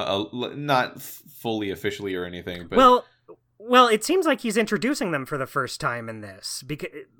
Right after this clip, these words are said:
Speaker 2: whenever they meet up with him, he introduces him to, uh, his friends.
Speaker 1: It does, y-, yeah, I, I had a hard time reading that, but I, I think that's a, a, a legitimate read. I kind of thought, like,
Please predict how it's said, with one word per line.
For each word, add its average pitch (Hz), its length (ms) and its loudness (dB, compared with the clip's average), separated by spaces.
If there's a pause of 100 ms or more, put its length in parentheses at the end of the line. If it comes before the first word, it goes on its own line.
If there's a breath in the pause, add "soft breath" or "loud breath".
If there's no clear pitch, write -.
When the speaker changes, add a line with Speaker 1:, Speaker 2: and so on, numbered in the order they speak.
Speaker 2:
whenever 190 440 6
they 170 300 4
meet 165 240 -2
up 196 160 2
with 151 120 -2
him, 135 120 -2
he 143 180 -4
introduces 135 640 -8
him 117 240 -10
to, 107 420 -12 (140)
uh, 104 480 -16
his 120 220 -14
friends. 120 520 -6 (460 loud breath)
Speaker 1:
It 143 200 4
does, 160 600 2 (200)
y-, - 160 -18
yeah, 147 380 8
I, 143 320 6
I 160 40 6
had 196 200 4
a 175 60 2
hard 180 180 2
time 160 160 -2
reading 123 280 0
that, 101 180 0
but 104 100 0
I, 104 200 -2
I 101 40 -4
think 127 240 -6
that's 117 240 0
a, 104 180 0
a, 95 220 -4 (380)
a 90 60 -16 (420)
legitimate 98 580 -4
read. 90 300 -6 (380 soft breath)
I 147 200 4
kind 165 300 -2
of 147 80 -2
thought, 135 340 2
like, 107 400 0